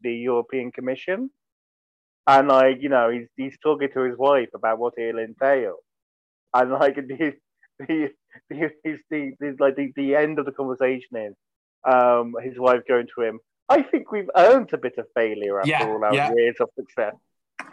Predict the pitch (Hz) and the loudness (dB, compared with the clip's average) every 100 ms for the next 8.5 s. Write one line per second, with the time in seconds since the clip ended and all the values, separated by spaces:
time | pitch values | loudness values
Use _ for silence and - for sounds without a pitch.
0 | - _ _ _ _ _ _ 160 151 - | -20 _ _ _ _ _ _ -14 -10 -10
1 | - _ _ _ - 208 233 - - 147 | -12 _ _ _ -2 2 2 0 -2 2
2 | 165 170 165 165 165 175 - 214 - 139 | 4 4 2 0 0 -2 0 -2 0 -2
3 | 156 160 165 156 160 175 190 220 277 285 | -2 -2 -6 -6 -6 -4 -4 -6 -6 -6
4 | 277 214 156 143 151 147 143 151 104 123 | -4 0 0 0 -2 -4 -4 -4 -2 -4
5 | 156 _ _ _ _ _ _ _ _ _ | -6 _ _ _ _ _ _ _ _ _
6 | _ _ _ _ _ _ _ 160 170 208 | _ _ _ _ _ _ _ -6 -4 -4
7 | 214 185 160 156 156 156 123 117 107 127 | -4 -4 -2 -2 -4 -4 -4 -4 -6 -8
8 | 135 180 127 131 127 | -4 -6 -6 -8 -8